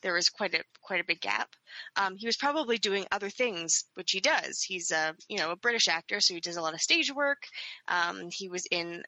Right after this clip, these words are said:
I know, a couple of other, uh, sort of B B C, uh, films and miniseries. So, anyways, um, it's the same kind of thing that happens when you watch, like, the first season of Murder, She Wrote and the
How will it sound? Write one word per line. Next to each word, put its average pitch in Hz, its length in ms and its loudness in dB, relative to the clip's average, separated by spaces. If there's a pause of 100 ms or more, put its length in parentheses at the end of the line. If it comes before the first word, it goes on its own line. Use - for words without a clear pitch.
(160)
I 175 140 -2
know, 170 400 -4
a 160 100 -6
couple 170 360 -6
of 156 280 -4 (280)
other, 185 680 2 (140)
uh, 165 180 0
sort - 220 0
of 170 80 -12
B 165 120 -10
B 156 80 -10
C, 160 240 -6 (200)
uh, 165 260 -2
films 160 640 -6 (140)
and 175 200 -4
miniseries. 165 580 0
So, 160 260 2 (560)
anyways, 190 480 4 (800)
um, 196 340 2 (760)
it's 262 140 0
the 302 60 0
same 440 260 4
kind 269 400 0
of 285 80 -2
thing 262 280 -2
that 233 100 0
happens 220 640 0 (400)
when 214 240 0
you 208 280 -4
watch, 202 320 2
like, 196 180 -4
the 180 80 -4
first - 600 2
season 240 520 4
of 233 60 -2
Murder, 233 260 0
She 247 180 4
Wrote 226 300 0 (100)
and 185 180 -4
the 170 180 -4